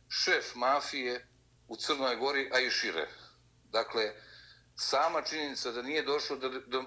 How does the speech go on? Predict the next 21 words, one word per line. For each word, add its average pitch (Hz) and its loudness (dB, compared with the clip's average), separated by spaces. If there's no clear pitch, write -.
demontaže 127 0
toga 127 2
njegovog 127 2
režima, 113 -2
da 113 2
nije 131 2
došlo 135 0
do 127 2
smjena 139 2
u 120 2
tužilačkom 127 0
sektoru, 101 0
u 107 -4
sudstvu, - -6
a - 0
boga 135 2
mi 135 2
i 123 0
policija 127 2
nije 117 0
dovoljno 113 0